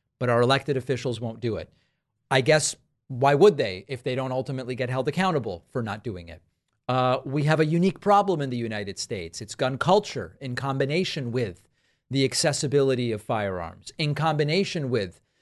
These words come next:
the number of firearms that are floating around, in combination with, yes, mental health issues. Sure, we'll mention that. Why not? It's not only one or the other thing. And as I've talked about before,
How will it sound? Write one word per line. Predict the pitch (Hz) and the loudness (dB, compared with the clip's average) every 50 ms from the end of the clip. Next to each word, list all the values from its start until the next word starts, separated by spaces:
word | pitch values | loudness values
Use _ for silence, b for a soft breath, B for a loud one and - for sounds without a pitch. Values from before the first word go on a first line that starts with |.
| _ _ _ _ _ | _ _ _ _ _
the | 127 117 143 143 135 135 143 135 | -4 0 2 2 2 2 0 0
number | 147 151 185 196 196 175 151 135 | 0 2 4 4 4 4 4 4
of | 127 123 | 4 2
firearms | - - 131 120 117 110 110 107 98 98 107 104 | 0 -2 0 0 0 0 0 -2 -4 -4 -6 -4
that | 139 123 | -4 -4
are | 117 110 | -4 -4
floating | - 131 120 110 104 101 | -4 -4 -4 -2 -2 -4
around, | 101 101 101 87 85 - _ _ | -4 -4 -4 -4 -6 -10 _ _
in | - 143 143 139 | -4 -4 -4 -2
combination | 139 143 147 139 147 147 165 180 185 - - 165 | 0 0 0 0 2 2 2 2 2 0 -2 0
with, | 151 165 160 143 | 0 0 2 4
yes, | 208 240 214 - - - | 2 2 2 -2 -6 -6
mental | 127 131 131 143 175 196 | -6 -6 -2 0 0 0
health | 170 208 247 233 - | 2 2 0 0 0
issues. | 175 143 - 135 117 | -4 -6 -4 -6 -8
Sure, | - - 285 262 | -4 0 0 0
we'll | 170 151 196 240 | 2 0 0 0
mention | 220 151 131 - - 127 | 0 -2 -2 -4 -6 -6
that. | 113 127 175 165 | -4 -4 -4 -2
Why | 139 160 175 185 | -2 0 0 2
not? | 196 226 214 - - _ _ | 2 0 0 -2 -4 _ _
It's | 151 143 - - | -8 -8 -6 -4
not | 156 170 175 175 - _ _ | -2 0 0 -2 -4 _ _
only | - 156 165 165 165 165 156 | -2 0 0 2 2 0 0
one | 143 135 143 143 143 | 0 0 0 0 -2
or | 139 | -2
the | 135 139 131 | 0 0 0
other | 123 110 117 | 0 -2 -4
thing. | 104 - 120 104 87 80 _ _ _ _ _ _ _ _ _ _ _ _ _ _ | -4 -4 -6 -6 -6 -8 _ _ _ _ _ _ _ _ _ _ _ _ _ _
And | 131 135 | -2 -2
as | 131 120 127 | 0 0 0
I've | 127 - | 0 2
talked | 147 143 143 - | 0 0 0 2
about | 165 151 151 147 | 2 2 2 0
before, | 151 - - 139 120 120 120 120 | -2 -6 -2 0 2 2 0 0